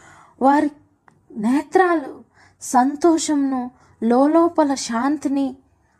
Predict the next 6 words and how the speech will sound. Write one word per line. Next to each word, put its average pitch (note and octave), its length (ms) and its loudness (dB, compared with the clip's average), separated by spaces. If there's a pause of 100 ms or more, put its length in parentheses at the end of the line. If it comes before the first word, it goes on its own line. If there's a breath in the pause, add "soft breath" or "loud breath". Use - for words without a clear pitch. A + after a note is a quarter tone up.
అంగీకరణను C4+ 840 2
కనపరుస్తున్నాయి. A3+ 920 -6 (320)
వారి D#4 260 2
పలకలు D#4+ 560 0
శుభ్రంగా D4 580 0
తుడిచివేయబడ్డాయని C4+ 1500 0